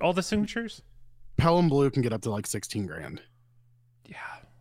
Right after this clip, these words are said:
Speaker 2: 'Cause Pelham Blue is the color everyone wants. Okay, so t-, uh, uh, that's not technically G-, D G three thirty-five 'cause it's a Trini Lopez bridge.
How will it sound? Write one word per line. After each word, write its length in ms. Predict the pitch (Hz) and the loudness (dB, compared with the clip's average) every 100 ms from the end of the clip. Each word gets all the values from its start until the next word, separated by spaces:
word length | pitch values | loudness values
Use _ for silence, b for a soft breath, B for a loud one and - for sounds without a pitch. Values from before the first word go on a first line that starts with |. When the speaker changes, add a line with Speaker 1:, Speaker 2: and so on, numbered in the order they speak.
| _ _ _ _ _ - | _ _ _ _ _ -4
Speaker 2:
'Cause 120 | 131 | 2
Pelham 320 | - 170 196 | 6 6 8
Blue 340 | 170 165 156 147 | 6 6 6 4
is 300 | 131 143 117 | 4 0 2
the 120 | 127 | -4
color 300 | - 143 151 | 0 2 2
everyone 360 | 147 151 147 127 | 4 4 4 2
wants. 260 | 113 110 B B B | -2 -6 B B B
Okay, 240 | 214 247 175 | 6 6 6
so 180 | 190 180 | 4 2
t-, 160 | - | 2
uh, 180 | 175 180 - | 4 4 2
uh, 120 | 185 | 0
that's 240 | 170 233 - | 4 4 6
not 320 | 277 330 254 | 6 6 2
technically 480 | - 208 254 247 254 | 0 2 2 4 4
G-, 280 | 185 208 185 | 6 4 4
D 160 | 135 180 | 2 4
G 140 | 190 | 4
three 180 | 196 196 | 4 4
thirty-five 640 | 190 190 170 131 147 226 - b b b b | 6 4 4 4 4 2 -4 b b b b
'cause 180 | - 180 | 2 4
it's 160 | 175 - | 4 2
a 60 | |
Trini 320 | 165 185 175 156 | 2 4 4 4
Lopez 380 | 151 151 127 | 4 2 0
bridge. 440 | 113 117 101 - | -2 -4 -4 -10